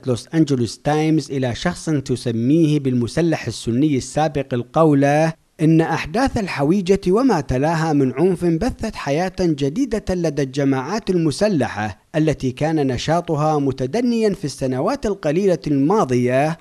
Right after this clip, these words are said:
ومن بينها تنظيم القاعدة في العراق وجيش النقشبندي البعثي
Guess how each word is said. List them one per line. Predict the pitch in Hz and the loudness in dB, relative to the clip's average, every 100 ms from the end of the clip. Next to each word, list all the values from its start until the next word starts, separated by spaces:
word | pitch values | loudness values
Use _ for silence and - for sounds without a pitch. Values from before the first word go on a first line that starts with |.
| - | 2
ومن | 139 139 117 110 | 6 6 4 2
بينها | 143 180 175 156 165 | 2 2 2 0 -2
تنظيم | 160 143 139 233 233 | -2 -2 -2 0 2
القاعدة | 190 - 190 185 175 131 | 0 0 -2 -2 -2 -2
في | 131 | -4
العراق | 110 117 151 165 165 143 | -4 -2 0 0 -2 -2
وجيش | 135 254 226 | -2 -2 -2
النقشبندي | 185 151 139 - 123 123 120 190 185 | 0 0 0 -4 -2 -2 0 0 0
البعثي | 131 120 117 107 160 170 175 180 | 0 -2 -6 -4 0 2 0 -4